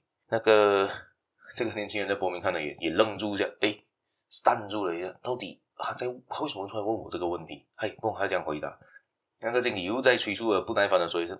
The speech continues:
：“我说你学那些东西到底在干什么嘛？”然后这伯明翰就觉得，诶，他知道这个经理的意图，到底要知道他在学的东西是什么时候，他就，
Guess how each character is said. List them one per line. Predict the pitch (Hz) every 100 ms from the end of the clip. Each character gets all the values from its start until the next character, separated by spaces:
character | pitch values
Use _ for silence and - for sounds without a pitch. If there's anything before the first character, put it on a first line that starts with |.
| -
：“我 | 90
说 | - 196
你 | 165
学 | 82 90 92
那 | 123
些 |
东 | 107
西 | 101 101
到 | 131
底 | - -
在 | 85
干 | 87 95
什 | 78
么 | - 73
嘛？” | - - _ _ - - - - _ _ -
然 | 92
后 |
这 | 104
伯 | 107 101
明 |
翰 | 104
就 | 107
觉 | 101
得， | 95
诶， | - 170
他 | - 117
知 | 110
道 | 110 113
这 | 110
个 | 107
经 | - 92 92 92
理 | 87 76
的 | 78
意 | 98
图， | 92 80
到 | 135
底 | 107
要 | 87
知 | 95 87
道 | 85
他 | 85
在 | 87
学 | 85 76
的 | 73
东 | 73
西 | 78
是 |
什 | 78
么 | 76
时 | 76
候， | 76
他 |
就， | 80